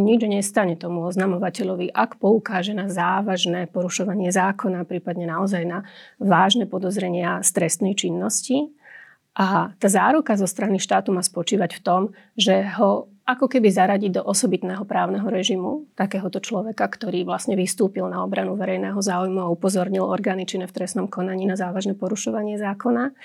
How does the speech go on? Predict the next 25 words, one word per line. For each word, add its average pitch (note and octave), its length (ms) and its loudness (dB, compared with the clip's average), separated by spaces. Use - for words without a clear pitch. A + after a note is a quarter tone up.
A - 20 -2
v E3+ 80 0
rámci A#3 400 4
tohto A3 320 2
právneho G#3 480 4
režimu, A3+ 560 4
a, F#3+ 320 6
je G3+ 240 6
potom G#3+ 560 2
úlohou G3+ 400 4
štátu, E3+ 640 2
aby A3 240 4
ho B3 80 4
preventívne G3 640 0
ochránil. F3 640 -4
A G#3+ 80 -4
tá G3+ 80 -2
preventívna A3 560 4
ochrana G#3+ 320 0
spočíva G3 480 2
v - 80 -8
tom, G3 320 2
že G#3 80 0
keď F#3+ 240 0
zamestnávateľ G3 800 -2